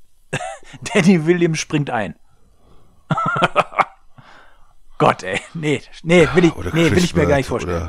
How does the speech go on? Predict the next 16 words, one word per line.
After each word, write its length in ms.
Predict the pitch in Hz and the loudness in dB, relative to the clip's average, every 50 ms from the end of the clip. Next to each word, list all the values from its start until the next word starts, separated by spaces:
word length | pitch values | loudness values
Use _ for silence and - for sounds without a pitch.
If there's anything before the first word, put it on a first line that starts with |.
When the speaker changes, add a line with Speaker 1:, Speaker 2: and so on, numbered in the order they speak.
| 73 73 | -8 -10
Speaker 2:
oder 40 | 69 | -10
Riddick 300 | 71 73 80 73 - - | -10 -8 -8 -8 -8 -8
Bowe, 240 | 73 69 69 69 - | -10 -10 -10 -10 -12
bitte. 380 | - 80 - - 73 71 71 69 - - - - - - - - - | -12 -12 -10 -10 -10 -10 -10 -12 -14 -18 -20 -20 -20 -20 -20 -12 -10
Speaker 1:
<laughs> 120 | - 147 - - - - - - - - - - - _ _ _ _ - - - - | -10 -8 -8 -8 -10 -10 -12 -18 -18 -20 -20 -20 -20 _ _ _ _ -20 -20 -10 -6
Oh, 80 | - 285 | -6 -4
mir 140 | 254 214 185 | -2 0 4
fällt 180 | 226 226 233 | 4 4 4
doch 80 | 233 196 | 4 0
gerade 160 | 202 196 202 | 0 -2 -2
ein, 100 | 233 208 | -2 -2
wir 80 | 175 185 | 0 0
haben 80 | 220 | 0
noch 80 | 233 214 | 2 2
eine 140 | 180 160 151 | 2 2 2
Hörerfrage. 720 | 208 285 294 - 139 - - - 87 80 80 - - | 0 0 2 0 -2 -2 -4 -6 -6 -6 -6 -8 -12